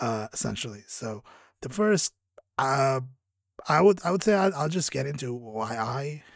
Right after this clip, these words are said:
I do it. I, you know, why I originally started doing it and how that has sort of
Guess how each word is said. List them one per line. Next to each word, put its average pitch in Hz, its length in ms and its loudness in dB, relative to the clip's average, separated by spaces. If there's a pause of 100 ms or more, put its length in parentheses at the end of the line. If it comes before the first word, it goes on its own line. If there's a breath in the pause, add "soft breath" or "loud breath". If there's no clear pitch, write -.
(140 loud breath)
I 165 380 -4
do 139 260 -4
it. 143 160 -6
I, 117 140 -4
you 123 100 -4
know, 120 300 -6
why 123 240 -2
I 117 500 -4 (640 loud breath)
originally 123 640 2
started 123 400 -4
doing 120 320 -4
it 123 240 -6
and 107 160 -8
how 113 380 -2
that 113 100 -8
has 107 220 -8
sort 110 160 -4
of 107 160 -8